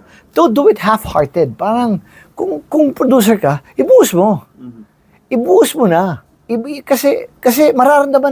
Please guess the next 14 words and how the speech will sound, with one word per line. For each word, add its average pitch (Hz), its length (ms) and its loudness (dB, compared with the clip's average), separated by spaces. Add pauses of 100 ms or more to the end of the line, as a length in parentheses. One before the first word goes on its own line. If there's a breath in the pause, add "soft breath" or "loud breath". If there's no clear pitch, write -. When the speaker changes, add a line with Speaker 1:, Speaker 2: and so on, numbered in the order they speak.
Speaker 1:
ng 240 80 -12
tao 220 240 0
yan 226 240 -2
eh. 110 160 -8 (320 soft breath)
Makikita 220 480 -2
ng, 170 320 2
makikita 180 480 0
ng 180 160 0
mga 160 200 0 (600 loud breath)
manonood 190 480 2
natin, 151 400 0
yung 190 80 -12
pelikula 208 480 0
mo, 160 160 0